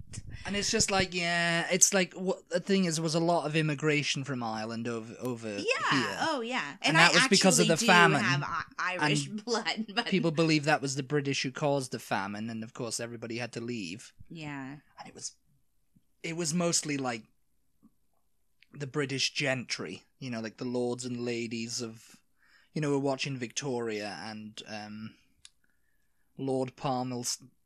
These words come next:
Speaker 1: Palmerston. He
Speaker 2: Mm-hmm.
Speaker 1: owns an estate in Ireland.
Speaker 2: Right.
Speaker 1: And, you know, most of the people have cleared out of there, you
Speaker 2: Mm,
Speaker 1: know, because
Speaker 2: yeah.
Speaker 1: they've gone to America or they're dead, you know.
Speaker 2: Yeah.
Speaker 1: Yeah, but as we,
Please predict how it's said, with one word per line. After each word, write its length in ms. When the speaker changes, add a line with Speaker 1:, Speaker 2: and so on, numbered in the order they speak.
Speaker 1:
Palmerston. 760
He 180
Speaker 2:
Mm-hmm. 100
Speaker 1:
owns 500
an 120
estate 500
in 120
Ireland. 580
Speaker 2:
Right. 520
Speaker 1:
And, 100
you 60
know, 120
most 280
of 80
the 60
people 340
have 160
cleared 300
out 260
of 120
there, 300
you 140
Speaker 2:
Mm, 40
Speaker 1:
know, 280
because 260
Speaker 2:
yeah. 60
Speaker 1:
they've 120
gone 180
to 120
America 680
or 280
they're 120
dead, 460
you 120
know. 80
Speaker 2:
Yeah. 480
Speaker 1:
Yeah, 320
but 320
as 240
we, 220